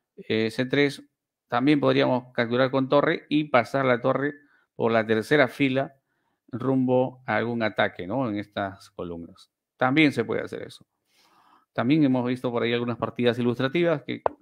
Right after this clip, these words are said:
lo podríamos compartir en el transcurso de los días. Bueno, en este caso vamos a ver este bonito sacrificio, ¿no? Eh, creo que nos falta ver H ocho, ¿no? H ocho,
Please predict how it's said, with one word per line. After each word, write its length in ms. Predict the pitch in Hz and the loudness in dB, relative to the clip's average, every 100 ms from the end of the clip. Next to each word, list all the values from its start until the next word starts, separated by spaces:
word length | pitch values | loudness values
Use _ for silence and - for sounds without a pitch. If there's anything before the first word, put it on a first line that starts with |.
| _ | _
lo 120 | - | -8
podríamos 960 | - 110 113 117 113 113 - - - _ _ _ _ _ _ | -4 -4 -4 -4 -4 -4 -8 -20 -20 _ _ _ _ _ _
compartir 480 | - 107 107 113 127 | -16 -6 -6 -2 -2
en 140 | 127 113 | 0 -4
el 140 | 104 - - _ | -8 -14 -20 _
transcurso 580 | 104 101 113 104 117 101 | -10 -6 -8 -6 -6 -4
de 320 | 95 110 - _ _ _ _ - | -4 -6 -10 _ _ _ _ -12
los 240 | 98 92 | -10 -8
días. 400 | 82 85 90 - _ _ _ _ _ _ _ - - - _ _ - - | -10 -10 -14 -20 _ _ _ _ _ _ _ -8 -8 -10 _ _ -8 -4
Bueno, 160 | 92 85 | -4 -4
en 80 | |
este 200 | 98 - | -2 0
caso 320 | 104 120 - 131 | 2 2 2 4
vamos 300 | 110 117 - | 4 2 2
a 60 | |
ver 180 | 110 117 - - _ _ - - _ _ _ _ _ _ | 2 2 -2 -6 _ _ -8 -8 _ _ _ _ _ _
este 300 | 98 - 98 | -10 -6 -2
bonito 340 | 92 113 113 | -2 0 -2
sacrificio, 720 | 104 107 127 165 156 175 190 - _ _ | -2 0 2 2 2 2 2 0 _ _
¿no? 340 | 120 156 - _ _ _ _ _ _ _ - - _ _ _ _ _ _ | -4 -4 -6 _ _ _ _ _ _ _ -20 -20 _ _ _ _ _ _
Eh, 300 | - 113 117 113 | 2 6 6 6
creo 140 | 262 | 4
que 80 | 339 | 6
nos 120 | 226 | 6
falta 300 | 247 240 254 | 8 8 8
ver 260 | 220 220 302 | 8 6 4
H 320 | 196 - 151 | -4 0 6
ocho, 480 | 131 165 - - 90 | 8 8 4 -2 -2
¿no? 320 | 117 226 269 - | 2 0 0 2
H 360 | 175 190 - | 2 2 2
ocho, 840 | 170 185 - - 180 196 208 - | 2 2 -4 0 2 2 0 -6